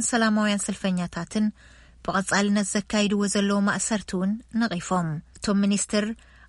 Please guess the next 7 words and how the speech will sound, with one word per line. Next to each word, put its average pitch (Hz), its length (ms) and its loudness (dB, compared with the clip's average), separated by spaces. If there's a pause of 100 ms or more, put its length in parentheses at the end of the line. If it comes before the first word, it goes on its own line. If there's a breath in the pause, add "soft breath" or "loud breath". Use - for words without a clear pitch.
ኣንጻር 214 320 4
ወተሃደራዊ 208 680 2
መግዛእቲ 202 560 0
ብድፍረትን 208 600 0
ቆራጽነትን 202 880 0
ተቃውሞኡ 196 580 0
ከስምዕ 190 540 -2